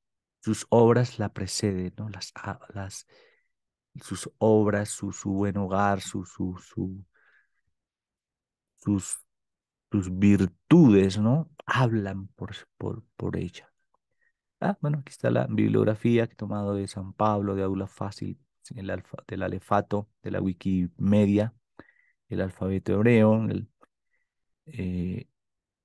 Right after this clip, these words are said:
y de este libro que les decía, el libro del Diccionario de Hebreo Bíblico de Moisés Chávez, donde está el origen del, de la pictografía, del acadio, todo eso es una investigación interesante.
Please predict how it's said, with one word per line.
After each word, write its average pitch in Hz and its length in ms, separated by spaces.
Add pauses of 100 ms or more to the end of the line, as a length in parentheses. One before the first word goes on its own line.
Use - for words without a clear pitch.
(600)
y 135 140
de 117 160
este 127 240
libro 123 300
que 113 80
les 104 160
decía, 117 360
el 117 100
libro 107 260
del 104 260
Diccionario 104 560
de 104 60
Hebreo 104 320
Bíblico 110 460
de 107 80
Moisés 98 460
Chávez, 113 460
donde 98 220
está - 240
el 101 100
origen 104 400
del, 92 280 (800)
de 98 240
la 90 600 (500)
pictografía, 92 920
del 90 120
acadio, 95 640
todo 95 140
eso 92 120
es - 140
una 104 260
investigación 98 540
interesante. 107 460